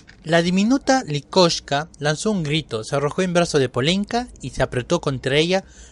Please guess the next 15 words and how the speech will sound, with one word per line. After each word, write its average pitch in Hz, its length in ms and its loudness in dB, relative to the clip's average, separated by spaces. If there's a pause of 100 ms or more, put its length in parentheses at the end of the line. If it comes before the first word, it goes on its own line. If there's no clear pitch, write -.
con 135 280 -2
un 165 120 -4
temblor 147 460 0
convulsivo. 110 720 -8 (380)
Después 214 340 4
de 214 80 2
haber 185 220 2
acostado 156 600 2
a 131 80 4
Marmeladov, 117 680 0
Raskolnikov 123 760 -4
corrió 135 440 -2
hacia 120 220 -4
Catalina 151 500 -6
Ivanovna. 110 680 -4